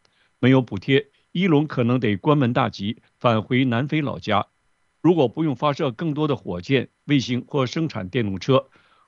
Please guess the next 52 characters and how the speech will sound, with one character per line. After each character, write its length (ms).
我 120
们 160
的 80
国 140
家 300
将 200
省 220
下 240
一 160
大 160
笔 120
钱。 280
马 140
斯 120
克 320
则 140
在 180
自 240
家 140
的 160
社 180
群 220
平 220
台 180
X 380
上 220
回 160
应 140
说， 300
把 120
补 180
贴 220
全 220
砍 200
掉， 240
现 240
在 120
就 120
砍。 280
马 200
斯 120
克 240
曾 260
为 140
川 240
普 140
竞 200
选 280
重 220
返 180
白 160
宫， 240